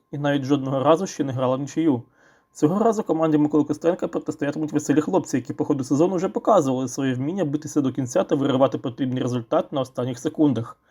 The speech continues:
Звісно, Олександр Магда та його підопічні шукатимуть у грі з Альтернативою свій лакі панч. Але він, мабуть, якщо і станеться, то за умови, як-,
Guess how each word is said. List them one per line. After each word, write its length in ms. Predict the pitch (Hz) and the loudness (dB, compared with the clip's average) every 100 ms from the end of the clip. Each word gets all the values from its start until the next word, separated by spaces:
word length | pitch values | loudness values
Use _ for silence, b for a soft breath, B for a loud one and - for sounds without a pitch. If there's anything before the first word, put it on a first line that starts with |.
| b b b | b b b
Звісно, 400 | - 147 254 240 | -8 -6 2 2
Олександр 420 | 185 160 170 151 147 | 4 4 4 4 4
Магда 280 | 151 190 | 2 2
та 120 | 196 156 | 2 2
його 180 | 139 | 2
підопічні 520 | 131 131 123 156 - 170 | 0 -4 -2 -2 -2 -4
шукатимуть 520 | 151 147 - 127 123 | 0 2 2 0 0
у 100 | 147 | 0
грі 240 | 127 131 | 2 2
з 80 | 127 | 2
Альтернативою 760 | 147 120 127 127 160 170 190 - | 0 0 -2 0 0 4 2 2
свій 280 | - - 147 | -4 0 0
лакі 260 | 151 131 160 | 4 2 2
панч. 420 | - 147 120 - _ b b b _ | 4 2 2 -8 _ b b b _
Але 180 | 135 131 | -2 0
він, 140 | 185 | 0
мабуть, 300 | 208 190 196 | 0 0 4
якщо 280 | 170 156 156 | 2 4 2
і 60 | |
станеться, 360 | 139 156 196 156 | 2 0 0 -2
то 320 | - 175 165 | -2 4 4
за 120 | 135 | 4
умови, 360 | 135 127 185 190 | 2 0 0 2
як-, 140 | 160 | 2